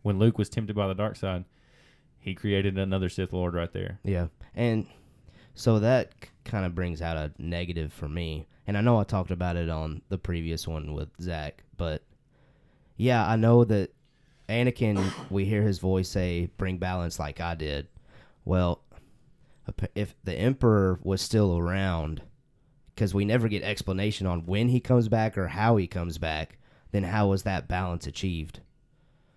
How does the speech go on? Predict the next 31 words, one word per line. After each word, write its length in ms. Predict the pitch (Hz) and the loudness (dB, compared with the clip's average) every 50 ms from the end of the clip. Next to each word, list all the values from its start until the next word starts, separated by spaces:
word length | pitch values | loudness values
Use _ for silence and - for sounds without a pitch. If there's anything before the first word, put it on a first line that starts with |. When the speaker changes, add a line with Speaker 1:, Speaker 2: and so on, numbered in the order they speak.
| _ _ _ _ | _ _ _ _
Speaker 2:
if 160 | - 98 95 | -4 -4 -2
the 100 | - 90 | -2 -2
Emperor 360 | 82 95 98 - - 92 90 85 | -2 -2 -2 -2 -2 -2 -2 -2
was 200 | 82 90 90 - | -2 -4 -4 -4
never 380 | 92 92 98 92 90 85 82 | -4 -2 -2 -2 -2 -4 -6
fully 340 | 76 - 101 98 87 80 76 | -4 -2 0 0 0 -2 -4
gone? 460 | 80 85 82 85 82 76 73 78 76 - _ _ _ _ _ - | -4 -4 -4 -4 -4 -4 -6 -6 -8 -12 _ _ _ _ _ -2
Is 220 | - 104 104 92 | 0 0 0 0
my, 300 | 101 95 92 95 92 92 87 - _ _ - - - - - - - | 0 0 2 2 0 -2 -4 -8 _ _ -20 -20 -20 -20 -12 -4 0
and 260 | 113 117 117 117 - - | 2 4 4 4 2 0
if 160 | 117 117 - | -2 0 2
they 160 | - 131 127 | 4 4 4
had 100 | 117 107 | 4 4
just 220 | 101 123 123 - 98 | 2 0 -2 -2 -4
explained 720 | 92 - - - - 110 104 107 131 139 131 123 117 104 | -6 -4 -4 -2 -2 0 2 4 6 6 6 6 6 4
why 240 | 98 98 101 104 | 4 4 2 2
he 160 | 101 101 104 98 | 0 0 -2 -2
came 320 | - - 104 90 85 80 | -2 -2 -2 -2 -2 -2
back 300 | 76 101 117 120 110 - | 0 2 2 2 2 0
or 100 | 90 80 | -2 -4
how 220 | 71 - 117 139 147 | -2 2 4 6 6
he 80 | 120 | 4
came 240 | 101 - 95 85 80 | 4 0 -2 -4 -2
back, 320 | 78 80 80 82 82 - _ _ - - - _ _ _ _ _ - | -2 -4 -4 -4 -6 -8 _ _ -20 -20 -20 _ _ _ _ _ 0
I 60 | 98 | 2
would 100 | 95 98 | 2 2
have 60 | 90 | 2
been 140 | 90 95 87 | 2 0 0
okay 320 | 78 71 69 - 117 127 143 | -2 -2 -2 2 4 6 6
with 160 | 117 95 82 | 6 4 2
it. 180 | 69 76 78 | -2 -4 -8